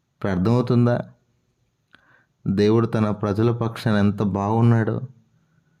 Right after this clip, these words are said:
ఓ దేవుని బిడ్డ, అర్థమవుతుందా? నిజంగా ఈ మాటలు వింటున్నప్పుడు నా హృదయము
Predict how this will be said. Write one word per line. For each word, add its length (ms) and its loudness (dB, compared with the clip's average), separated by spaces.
ఓ 100 -2
దేవుని 320 2
బిడ్డ, 240 0
అర్థమవుతుందా? 760 0
నిజంగా 300 0
ఈ 60 4
మాటలు 460 2
వింటున్నప్పుడు 560 2
నా 200 2
హృదయము 640 2